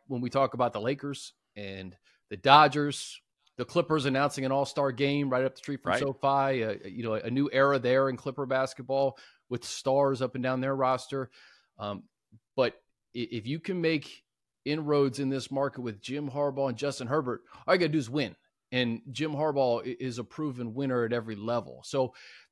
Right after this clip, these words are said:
Speaker 1: that's why there's interest. And I, I think when we see the franchise quarterback that we think Justin Herbert is, pairing him with somebody who's done nothing but elevate the quarterback position wherever he's gone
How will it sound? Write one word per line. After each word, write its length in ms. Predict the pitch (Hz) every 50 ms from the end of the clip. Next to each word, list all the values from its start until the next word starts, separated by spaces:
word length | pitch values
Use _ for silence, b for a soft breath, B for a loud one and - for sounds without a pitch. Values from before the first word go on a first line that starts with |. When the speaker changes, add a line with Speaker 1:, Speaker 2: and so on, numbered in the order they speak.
| _
Speaker 1:
that's 320 | - 151 190 214 208 - -
why 220 | 190 185 180 175
there's 180 | 170 180 156 139
interest. 520 | 151 139 - - 147 139 131 - - - -
And 280 | - 127 127 123 117 - -
I, 140 | 104 120 123 -
I 120 | 123 127 123
think 260 | - - 165 160 139 - _ _ _ _ _ _ _ _ _ _ _ _ _ _ _ _ _ _
when 280 | 135 135 135 135 135 135
we 140 | 139 143 131
see 600 | 120 - - - 180 185 190 185 185 170 - _ _ _ _ _ _ _ _ -
the 120 | 123 135
franchise 640 | - - - 160 160 160 147 - 170 151 143 131 -
quarterback 800 | - - 156 156 147 143 131 139 135 131 123 117 - - 131 - _ _ _ _
that 100 | 131 131
we 100 | 139 139
think 220 | 135 - 151 127 110
Justin 340 | 135 135 135 - - 135
Herbert 340 | 117 131 135 135 120 117 113
is, 300 | 127 135 127 110 107 - b b b b b b _
pairing 380 | - - 170 190 208 202 196 180
him 200 | 160 170 175 175
with 120 | 165 147
somebody 460 | - - 170 165 151 156 151 156 156 143
who's 220 | 123 147 147 123
done 240 | 113 147 147 143 135
nothing 280 | 143 147 - 165 147
but 160 | 131 135 131 - -
elevate 440 | 139 156 165 165 147 147 160 143 -
the 60 | 139
quarterback 640 | - - - 156 151 147 139 127 131 127 123 - _
position 460 | 139 127 123 139 135 - - 123 117
wherever 320 | 117 123 131 135 127 127
he's 220 | 113 120 120 110 104
gone 400 | - 135 143 139 123 117 110